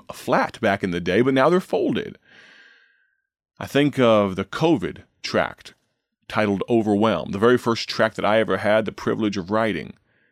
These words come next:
Can I tell you, I, I, I barely scratched the surface, and we could continue on. We will tomorrow.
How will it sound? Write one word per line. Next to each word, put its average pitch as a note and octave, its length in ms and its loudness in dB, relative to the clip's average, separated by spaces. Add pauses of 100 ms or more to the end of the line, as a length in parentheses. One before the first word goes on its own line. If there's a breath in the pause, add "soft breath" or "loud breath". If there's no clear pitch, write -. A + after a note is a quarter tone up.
(220)
Can F3+ 120 0
I - 20 2
tell E3 200 4
you, C3+ 80 4
I, - 320 -2
I, A2 160 -2 (120)
I G#2+ 120 0
barely G#2 320 0
scratched F2+ 360 -4
the - 80 -10
surface, F2+ 440 -6
and G#2 80 -2
we A2 60 -2
could F2+ 160 -10
continue F#2 460 -4
on. G#2+ 180 4
We F#2+ 80 0
will G#2+ 220 0
tomorrow. F#2 600 -2